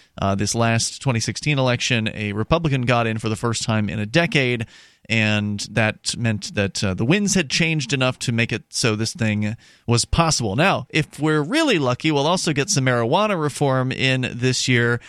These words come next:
which would be a guns and weed year for, uh, for New Hampshire. It could happen.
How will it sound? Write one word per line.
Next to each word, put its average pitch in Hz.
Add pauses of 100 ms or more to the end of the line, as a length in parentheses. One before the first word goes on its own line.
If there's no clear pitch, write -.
(220)
which 123
would 123
be 127
a 117
guns 156
and 165
weed 190
year 117
for, 110
uh, 107
for 113
New 107
Hampshire. 107
It 85
could 254
happen. 214